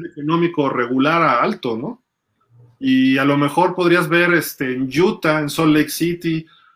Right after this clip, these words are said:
podrías ver en, bueno, ya hay en Las Vegas, ¿no? Los Raiders, a lo mejor, este, agregar otro equipo en Texas, en, en San Antonio o en Austin. Podrías ver a lo mejor, este,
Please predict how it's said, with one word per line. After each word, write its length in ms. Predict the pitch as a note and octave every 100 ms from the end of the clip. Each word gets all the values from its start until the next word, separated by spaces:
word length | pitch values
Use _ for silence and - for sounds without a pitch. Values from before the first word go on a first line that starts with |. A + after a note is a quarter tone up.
| _ _ _ -
podrías 500 | C#3 D3 E3+ F3 D3
ver 300 | D#3+ E3 E3
en, 500 | D3 C3+ B2+ - C#3+
bueno, 160 | F3
ya 120 | D3 E3
hay 120 | D#3
en 100 | C3+
Las 160 | B2
Vegas, 320 | D3+ F3 B2 B2+
¿no? 80 |
Los 220 | D#3+ B2+ C3
Raiders, 400 | D#3+ D3+ C3+ B2+
a 40 |
lo 140 | B2
mejor, 360 | B2 - D3+ D#3
este, 200 | - C#3
agregar 300 | B2 B2+ D3+
otro 160 | D3+ C3
equipo 340 | C3+ D3 C#3+
en 160 | B2+ B2+
Texas, 540 | D#3 E3+ D3+ D3 C#3+
en, 260 | A#2 A2+ -
en 180 | A#2 A#2
San 200 | B2+ B2
Antonio 680 | B2 B2 D3 E3+ E3+ D3+ B2+
o 100 | A#2
en 120 | B2
Austin. 680 | D#3+ F3 - D3 C3+ C3 _ _ - _ _ _
Podrías 460 | B2+ B2+ C#3+ D#3 C#3+
ver 200 | D3+ D#3
a 60 |
lo 140 | D3 C3
mejor, 600 | B2+ - D3 D3+ D3+ C3+
este, 420 | B2 - A#2+ G#2+